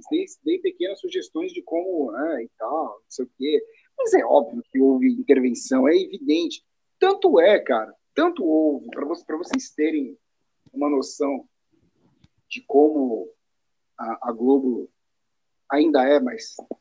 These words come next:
há, há menos de vinte e cinco, trinta anos atrás, ela era simplesmente, ela ditava os rumos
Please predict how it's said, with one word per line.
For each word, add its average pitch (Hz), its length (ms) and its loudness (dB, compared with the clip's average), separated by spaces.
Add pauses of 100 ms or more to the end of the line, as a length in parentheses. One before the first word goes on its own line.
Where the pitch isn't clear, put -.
(640)
há, 113 460 -10
há - 40 -20
menos 139 340 0
de 123 360 -2
vinte 143 160 -2
e - 40 -16
cinco, - 420 -8
trinta 147 280 0
anos 135 140 0
atrás, 127 400 -2
ela 127 220 0
era 127 320 -6 (360)
simplesmente, 143 840 -4 (1300)
ela 127 140 0
ditava 151 560 4
os 135 200 2
rumos 120 580 -2